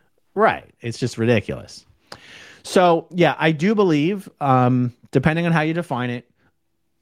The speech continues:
that taking away their tax exempt status will be, uh, well, the day that it happens won't be the end for Scientology. It will be the beginning of the last chapter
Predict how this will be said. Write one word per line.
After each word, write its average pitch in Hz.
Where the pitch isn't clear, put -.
that 131
taking 147
away 131
their 120
tax 110
exempt 110
status 95
will 110
be, 95
uh, -
well, 151
the 127
day 185
that 233
it 127
happens 123
won't 120
be 117
the 107
end 101
for 101
Scientology. 80
It 156
will 151
be 143
the 143
beginning 147
of 127
the 131
last 113
chapter 90